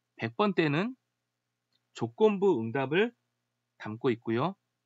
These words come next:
이백 번 때는 성공일 때입니다. 삼백 번 때는 리다이렉트, 리다이렉션이고요. 즉, 리-, 그 요청한 리소스가 현재 웹서버가 아닌 다른 곳에 있다라는 때에 그 해당되는 상태 코드가 될 거고요.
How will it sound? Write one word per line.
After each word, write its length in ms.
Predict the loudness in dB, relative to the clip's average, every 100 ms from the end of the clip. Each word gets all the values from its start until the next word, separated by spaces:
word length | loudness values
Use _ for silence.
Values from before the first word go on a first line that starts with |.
| _ -8
이백 360 | -4 0 0
번 140 | 2 0
때는 360 | 0 0 -2
성공일 440 | -4 -4 0 0 -2
때입니다. 540 | -4 -8 -10 -16 -20 _ _ _ _ _ _ _ _ _
삼백 420 | -4 -2 0 0
번 180 | 0 2
때는 360 | 2 2 0 -2 _ _ -6
리다이렉트, 720 | -2 0 0 -2 -4 -8 -14 -14 _ _ _ -2
리다이렉션이고요. 1120 | 0 0 -4 -6 -8 -10 -10 -10 -8 -8 -6
즉, 240 | 0 0 0 -18 -10 -2
리-, 140 | -2 -2
그 320 | -2 0 -2 -4 0
요청한 420 | 0 2 0 2
리소스가 640 | 0 -4 -8 -6 0 2 0 _ _
현재 300 | -6 -4 0
웹서버가 500 | 0 -2 -6 -6 -4
아닌 300 | -4 -4 -6 -8
다른 280 | -8 -4 -2
곳에 220 | -2 -4
있다라는 440 | -6 -6 -6 -8 -8
때에 560 | -8 -6 -6 -2 -2 -2 -16 _
그 120 | -8 -6
해당되는 520 | -4 -4 -2 -2 -2
상태 260 | -4 -10
코드가 280 | -10 -8 -8
될 140 | -8 -14
거고요. 460 | -14 -6 -2 -2